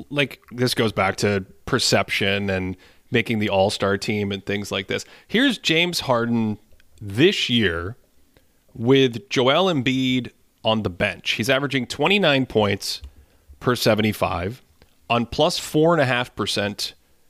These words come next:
true shooting, meaning it's almost five percentage points better than the league. The league right now is, like, fifty-eight percent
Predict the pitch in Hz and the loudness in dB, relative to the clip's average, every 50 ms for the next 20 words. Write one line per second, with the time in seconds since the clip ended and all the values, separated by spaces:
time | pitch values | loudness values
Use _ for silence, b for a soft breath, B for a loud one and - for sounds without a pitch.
0 | _ _ _ - - 240 220 - - 98 87 85 85 - _ - - 107 110 117 | _ _ _ -4 0 2 2 4 4 2 0 -2 -4 -12 _ -10 -4 -2 0 2
1 | 113 107 107 104 - - - - - - - - - - - - 117 123 120 117 | 2 0 0 -4 -6 -8 -10 -12 -14 -18 -20 -20 -20 -12 -6 -2 0 0 0 0
2 | - - 117 113 113 117 - - 113 - - 117 110 101 - - 113 104 104 98 | 0 0 2 2 2 2 0 -4 -6 -2 -2 -2 -2 -4 -6 -4 -2 -2 -2 -2
3 | - - 98 98 98 98 95 95 - b b b b b b b b b 110 110 | -4 -4 -4 -2 -2 -4 -6 -8 -12 b b b b b b b b b 0 2
4 | 110 107 135 180 185 160 135 127 127 139 139 123 123 117 120 120 117 110 104 101 | 4 4 4 2 2 2 2 2 2 4 4 4 2 2 2 2 2 2 0 -2
5 | - - - - - - - - - 131 123 139 - - - 117 - - 123 107 | -2 -2 -2 -2 -2 -2 -4 -2 0 0 0 0 -4 -6 -8 -6 -2 2 2 2
6 | 110 113 | 2 0